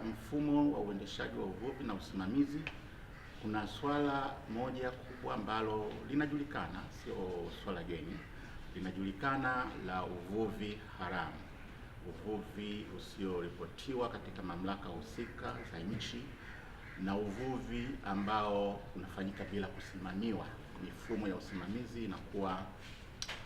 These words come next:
eh, haidhibiti kwa ufanisi unao-, unaostahiki. Basi tumeona kwamba, eh, uvuvi upo ushahidi wa kutosha kabisa wa tafiti ambazo zimefanywa extensively,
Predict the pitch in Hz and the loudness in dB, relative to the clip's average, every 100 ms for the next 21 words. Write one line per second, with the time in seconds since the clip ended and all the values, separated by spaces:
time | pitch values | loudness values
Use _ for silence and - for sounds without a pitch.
0 | - - - - - 95 90 87 87 - | -8 -10 -10 -10 -2 2 2 0 -2 -2
1 | 87 85 85 113 113 104 98 90 - 87 | 0 0 0 -2 -2 -4 0 -2 -2 2
2 | 95 95 98 92 92 85 82 82 82 - | 2 2 -2 -2 -2 0 2 2 -2 -4
3 | 87 82 80 82 - - - 165 - - | -4 -2 -2 -6 -8 -8 -6 -8 -8 -12
4 | - - - - - - - - 90 85 | -12 -12 -12 -12 -12 -12 -10 2 2 2
5 | - 87 - 82 92 87 92 90 82 80 | -2 -8 -6 -2 -2 -2 -2 -2 0 0
6 | 78 - - 85 76 78 78 69 85 98 | -2 -8 -8 -6 -4 -4 -4 -6 -4 -2
7 | 113 110 120 139 - - - - - 175 | -2 -2 -4 -6 -10 -12 -12 -12 -8 -6
8 | - 82 - - 82 95 92 - - 127 | -4 -6 -6 -4 -2 -2 -4 -6 -4 -4
9 | - 113 95 110 110 110 - - - - | -4 -6 -6 -6 -6 -8 -8 -10 -12 -12
10 | - - - - - - - 156 - - | -12 -10 -8 -8 -8 -4 2 2 0 0
11 | 143 147 120 101 98 92 85 85 - 123 | 0 0 -4 -2 -4 -4 -6 -6 -4 -2
12 | 135 135 127 127 - - 120 - - 120 | 0 -2 -4 -6 -8 -4 -4 -4 -8 -6
13 | 117 | -8